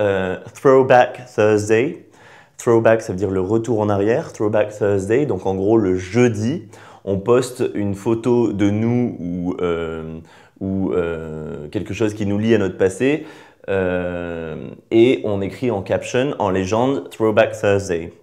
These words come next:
Euh, sinon, dans un autre contexte, euh, il peut vouloir dire Truth be told, pour dire la vérité, d'accord ? Donc, euh, dès que vous voulez être honnête sur quelque chose ou clarifier quelque chose, vous pouvez dire Truth be told.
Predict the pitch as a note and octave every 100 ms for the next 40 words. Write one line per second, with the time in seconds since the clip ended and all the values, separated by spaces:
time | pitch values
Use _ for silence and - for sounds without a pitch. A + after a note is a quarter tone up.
0 | _ - - - _ - G2+ F#2+ F#2+ B2
1 | C3+ F3 D#3 A2+ A2 A#2 A#2 A#2 G#2 C#3
2 | D3 - D3 - A2 G#2+ G2+ G2 F#2+ F#2+
3 | F#2+ F#2 A2 G#2 G#2+ A2 G#2+ G#2+ A#2 C3
4 | - - - - D3+ E3+ - - _ G#2+
5 | B2+ A#2+ C3 G2+ F2 F#2 - - _ G2+
6 | G#2+ A2+ A2+ A2+ G#2+ F#2 - - - F#2
7 | G2+ A2 - - - - - G2 G2 -
8 | - F#2 G2+ G#2+ G#2+ G2+ G2 - G#2+ G#2
9 | G#2 F#2+ F2+ G2+ A2 G#2+ G#2+ G2+ - F#2+
10 | F#2 G#2+ G#2 G#2 G#2 G#2 G#2 - C3 D3
11 | - G3+ A2 A#2+ - - _ _ _ -
12 | E3+ E3 - - _ - A2+ A2 D2+ -